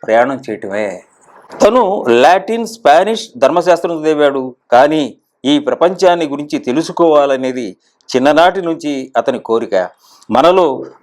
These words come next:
గొర్రెల కాపర్లు మాత్రమే ప్రయాణం చేస్తారంటాడు తండ్రి,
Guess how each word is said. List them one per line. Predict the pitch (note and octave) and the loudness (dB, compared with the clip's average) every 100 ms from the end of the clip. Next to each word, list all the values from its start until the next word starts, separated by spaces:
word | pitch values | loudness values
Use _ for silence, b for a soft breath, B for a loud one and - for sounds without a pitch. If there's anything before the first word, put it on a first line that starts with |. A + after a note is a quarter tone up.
| G2 | -6
గొర్రెల | A2 C#3+ G3 | 0 2 2
కాపర్లు | G3 E3 D#3+ D#3+ | 4 2 2 -4
మాత్రమే | D3 C#3 C#3 C3 C3 A#2+ - b b b b - | -4 -4 -4 -2 -2 -2 -8 b b b b -2
ప్రయాణం | G#2+ D3+ F3 D#3+ | 4 4 4 2
చేస్తారంటాడు | D3+ C#3+ C#3+ B2+ B2 A#2+ | 2 4 2 0 -4 -8
తండ్రి, | - G#2+ G2 G2+ | -6 -10 -10 -14